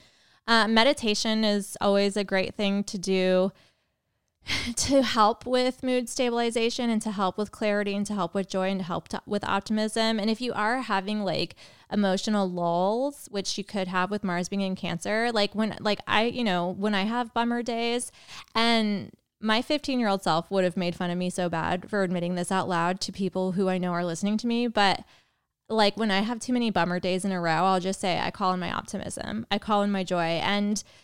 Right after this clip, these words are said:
you know, I'm saying that to the universe. You know, this is one of the things that I want, but it's also, like, kinda hacking your brain. Like, you're telling your brain, "I'm gonna be happier. I'm calling in my joy. I'm calling in my optimism. I'm calling in my inspiration." Obviously, you know, I, I take it a step further and I get candles and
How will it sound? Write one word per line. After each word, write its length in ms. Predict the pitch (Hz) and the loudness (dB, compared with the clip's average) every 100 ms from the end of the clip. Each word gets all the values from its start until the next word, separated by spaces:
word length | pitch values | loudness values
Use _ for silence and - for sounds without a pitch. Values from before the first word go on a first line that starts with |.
| _ | _
you 120 | - 247 | -2 0
know, 80 | |
I'm 160 | 226 226 | 2 0
saying 240 | 240 233 233 | 2 2 2
that 140 | - | 0
to 80 | 247 | -2
the 80 | 254 | 0
universe. 640 | 202 175 180 196 - - _ _ _ | 0 0 0 -2 -4 -14 _ _ _
You 140 | 220 | -2
know, 100 | 214 | 0
this 160 | 190 196 | 0 -2
is 180 | 190 190 | -4 -2
one 120 | 196 | 0
of 20 | |
the 80 | 185 | 0
things 180 | 196 190 | 0 0
that 80 | 185 | 2
I 40 | |
want, 240 | 233 269 | 4 4
but 80 | 220 | 2
it's 140 | 220 240 | 0 2
also, 320 | 277 370 359 | 0 0 0
like, 200 | 269 - | 0 -2
kinda 280 | - 233 220 | -2 -2 -2
hacking 360 | 214 196 208 | -2 -2 -2
your 140 | 190 165 | -2 -2
brain. 380 | 175 - - | -2 -2 -2
Like, 120 | 196 208 | 0 0
you're 120 | 220 | 0
telling 320 | 233 233 226 | 2 2 2
your 160 | 196 185 | 0 0
brain, 560 | - 156 90 - 220 - _ _ _ - | -2 -4 -6 -6 -8 -10 _ _ _ -2
"I'm 320 | 220 220 220 | 2 2 2
gonna 180 | 214 196 | 0 0
be 80 | 180 | -2
happier. 460 | 180 - 165 175 | -2 -4 -2 -2
I'm 100 | 180 | -2
calling 300 | 185 202 196 | -4 -2 -2
in 80 | 190 | -2
my 100 | 180 | -2
joy. 160 | 175 170 | -2 -2
I'm 160 | 165 | -4
calling 320 | 196 202 190 190 | -4 -4 -2 -2
in 80 | |
my 140 | 180 170 | -2 -4
optimism. 480 | - - 185 175 170 | -6 -4 -4 -4 -6
I'm 100 | 185 | -4
calling 360 | 226 220 226 | 2 2 2
in 80 | 220 | 0
my 80 | 170 | -2
inspiration." 800 | 175 - 170 160 175 - 180 - | -4 -6 -4 -4 -4 -4 -6 0
Obviously, 540 | 220 226 240 - 214 190 | 4 6 4 2 0 0
you 180 | 185 202 | 0 0
know, 120 | 185 | 0
I, 220 | 180 - | 0 0
I 40 | |
take 240 | 196 202 196 | -2 -4 -2
it 80 | 190 | -2
a 60 | |
step 260 | - 190 - | -2 -4 -2
further 280 | 196 180 180 | -2 0 0
and 100 | 175 | -2
I 60 | |
get 200 | 175 170 | -2 -4
candles 540 | - 262 254 233 214 190 | -4 -2 2 2 2 0
and 220 | 180 | -2